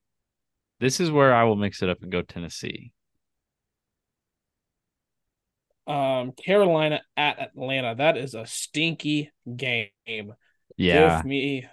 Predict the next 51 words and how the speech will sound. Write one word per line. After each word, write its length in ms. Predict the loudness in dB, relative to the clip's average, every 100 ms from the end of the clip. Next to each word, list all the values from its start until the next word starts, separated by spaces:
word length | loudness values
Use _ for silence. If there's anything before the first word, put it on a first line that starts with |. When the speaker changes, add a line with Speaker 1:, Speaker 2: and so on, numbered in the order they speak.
| _ -10
Speaker 2:
the 60 |
Bijan 580 | -4 -2 -2 -4 -6 -8
de-, 260 | -6 -6 -6
debut. 840 | -2 -2 -2 -6 -8 -8 -10 -16 _ _ _ _ _ _ _ _ _ _ _ 2
I 60 | 4
didn't 120 | 6
really 120 | 4
get 60 | 2
to 20 | 0
talk 160 | 0
about 140 | 0 -4
my 100 | -8
fan-, 320 | -8 -8 -10 -10
fantasy 280 | -8 -8 -8
teams 220 | -10 -10
a 60 | -8
lot 180 | -8 -8
earlier, 320 | -10 -8 -8
so 140 | -6
I, 100 | -4
when 200 | -4 -2
we're 80 | 0
done 120 | 0
with 80 | 2
this, 160 | -2 -4
I'm, 100 | -8
I'm 80 |
gonna 180 | -8 -8
touch 260 | -8 -8 -8
on 120 | -8
mine 360 | -6 -6 -8 -10 -8
'cause 120 | -2
I 80 | 0
had 120 | -2
several 260 | -6 -8 -8
drafts 340 | -8 -10 -12 -16
this 40 | -16
weekend. 340 | -12 -12 -12 -18 _ 0
Speaker 1:
I'm, 220 | 4 4 4
I'm 180 | 4
take 260 | 4 2 2
Carolina 720 | 2 2 4 4 2 2 -2 -2
in 180 | 0 4
that. 300 | 4 2 -2 _ _ _ _ -6
Just, 240 | -6 -6 _
I 120 | -4 -4
think 120 | _
they'll 160 | -2 -2
lose 160 | -2
by 140 | -4 -6
three. 320 | -10 -18